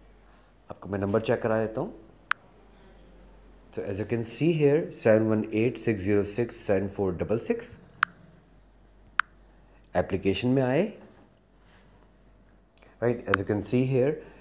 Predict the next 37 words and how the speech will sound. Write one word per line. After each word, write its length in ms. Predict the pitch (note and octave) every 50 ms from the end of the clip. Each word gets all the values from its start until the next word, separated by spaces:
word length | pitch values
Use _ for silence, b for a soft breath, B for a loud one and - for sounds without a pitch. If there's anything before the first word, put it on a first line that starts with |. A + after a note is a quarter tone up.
| B B B
सेवन 340 | - - - A2 G#2 G#2+ A2+
वन 240 | A2+ A2+ A2+ A2+ - -
एट 260 | G#2 G#2+ A2+ B2 A#2+
सिक्स 220 | - - A#2 G#2+ G2
ज़ीरो 220 | F2+ F#2+ G2 F#2+
सिक्स 320 | F2+ - - A2 A#2 - - - - - -
सेवन 280 | - - - G2+ G2 G2
फ़ोर 340 | F#2 - G2 F#2+ F#2 F2 D#2+ F2+
डबल 200 | F2 E2+ F#2+ G#2+
सिक्स, 420 | - - G#3+ A3 - - - - - - - _ _ -
right? 360 | E2+ F#2+ G#2+ D3 F#3 - - b b b b b b b b b -
और 80 | F2
आप 180 | E2+ F2 E2+ F#2
ये 60 | G2
नंबर 200 | F#2 F#2+ F#2+ G2
देख 200 | F2+ F2+ A2+ A2
सकते 300 | - - B2 - - C#3+
हैं। 160 | D3+ E3 D#3+ B B B B B
ये 140 | A#2 C3+ E3
मैं 140 | E3 E3+ E3
आपको 280 | - C3+ - - -
पहले 340 | E3 E3+ - C3+ B2+ C#3+ D#3+
इसलिए 240 | D#3 - - E3+ D#3+
check 240 | E3 D#3+ D3 C#3 -
करा 220 | - C3+ A#2+ A2+ A2+
रहा 100 | A#2 C3+
हूँ 200 | F3+ G#3+ - - - -
भैया 280 | G2 G#2 G#2+ A2 B2 C#3 F#3+ B B B B B B B -
कि, 120 | - C3 C3+
अ, 560 | C#3+ D3 D3 - - - G2+ G#2 G2+ G2+ G2+
you 100 | F#2+ G#2
know, 380 | A2+ C3 B2 A2 - - - -
अ, 240 | E2 F#2 F2 E2+ E2 D#2+ - - - E2 - -
ताकि 260 | - G#2 G2+ A#2+ A#2+
मेरे 180 | A2+ A#2 A2+ B2
भाइयों 380 | - G#2 G2 G2 G#2 A2+ B2+
को, 300 | B2 - B2 D3+ G3 B